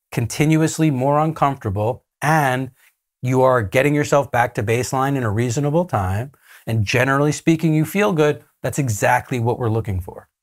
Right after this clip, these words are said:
Same thing on the heat side. A little bit of heat, let yourself regulate. A little bit more heat, let yourself regulate. A more heat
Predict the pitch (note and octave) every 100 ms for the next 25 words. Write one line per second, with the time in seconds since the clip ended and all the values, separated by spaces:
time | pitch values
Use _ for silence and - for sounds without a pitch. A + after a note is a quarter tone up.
0 | _ - - C3+ B2 C#3+ D3 D3 D3 E3+
1 | F3 - A2 E2+ E2 - _ _ A2 G#2+
2 | C3 C#3+ C#3 C3+ E3 G3 G3+ _ _ _
3 | B2+ C3 A#2 C#3 A#2+ C3+ A2 F#2 F2 -
4 | G#2+ A#2+ B2+ C#3+ E3+ F3 D#3+ A#2+ F2 -
5 | _ A#2 A#2 B2+ - A#2+ G#2+ A#2+ G#2+ F#2
6 | F2 D#2+ - - - A2 A#2+ C3+ D#3+ F#3
7 | F3 C3 G2 -